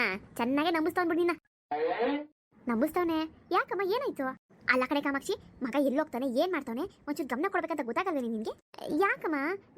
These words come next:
ಬೆಳಿಗ್ಗೆಲ್ಲ ಇಲ್ಲೇ ಇದ್ದ, ಆಮೇಲೆ ಫ್ರೆಂಡ್ ಮನೆ ಹತ್ರ ಹೋಗ್ಬತ್ತೀನಮ್ಮ, ಸ್ವಲ್ಪ ತಡ ಆಗತ್ತೆ ಅಂತ ಹೇಳ್ದ. ಸರಿನಪ್ಪ ಆಯ್ತು, ಹೋಗ್ಬಿಟ್ಟು ಬೇಗ ಬಾ ಅಂತ ಅಂದೆ. ಅವನೇನ್ ಇವಾಗ ಮೊದಲನೇ ಸತಿ ಅಲ್ಲಮ್ಮ ಹೋಗ್ತಿರೋದು, ತುಂಬಾ ಸತಿ ಹೋಗ್ತಿರ್ತಾನೆ ಫ್ರೆಂಡ್ ಮನೆಗೆ.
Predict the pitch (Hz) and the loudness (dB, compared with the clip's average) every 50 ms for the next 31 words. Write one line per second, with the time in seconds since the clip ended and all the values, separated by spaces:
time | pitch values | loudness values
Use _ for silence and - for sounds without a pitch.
0 | 269 262 330 381 440 480 508 508 466 427 392 453 440 359 403 370 311 233 - - | -6 -2 0 0 0 2 2 2 2 2 2 0 0 0 0 0 0 0 -2 -4
1 | - 277 302 370 415 392 381 339 294 277 262 294 285 330 370 381 381 370 349 302 | -4 -4 -2 -2 0 0 0 0 0 -2 -2 -2 -2 -2 -2 -2 -2 -2 -2 -2
2 | 330 330 349 330 330 320 302 294 359 349 - 302 285 294 294 262 254 330 330 330 | -4 -4 -2 -2 -2 0 0 -2 -2 -2 -4 -4 -4 -4 -2 0 0 0 0 -2
3 | 320 330 320 359 349 339 294 233 233 247 277 - - - _ - - 453 466 480 | -4 -4 -4 -4 -4 -2 -4 -4 -4 -6 -8 -10 -16 -20 _ -4 -2 -2 0 0
4 | 453 415 - 370 370 359 381 349 330 339 349 302 277 311 320 330 294 285 254 254 | -2 0 0 -2 -2 -2 -2 -2 -2 -2 -2 -2 0 0 0 0 0 -2 -2 0
5 | 285 392 339 254 214 233 269 - _ _ _ - 214 233 277 415 453 427 415 359 | -2 -2 -2 -2 -2 -6 -8 -10 _ _ _ -4 -2 2 2 2 2 2 2 2
6 | 320 269 254 294 381 415 415 381 - 359 302 302 320 302 269 240 240 - 277 247 | 0 0 0 0 0 0 -2 -2 -2 0 0 0 0 0 -2 -4 -4 -4 -6 -6
7 | 247 - 403 403 427 427 - 392 349 349 339 - 349 - 294 269 262 269 262 262 | -4 -2 -2 -2 -2 -2 -2 -2 -4 -2 -4 -6 -6 -4 -4 -4 -4 -4 -4 -4
8 | 285 269 269 240 214 | -4 -4 -4 -6 -8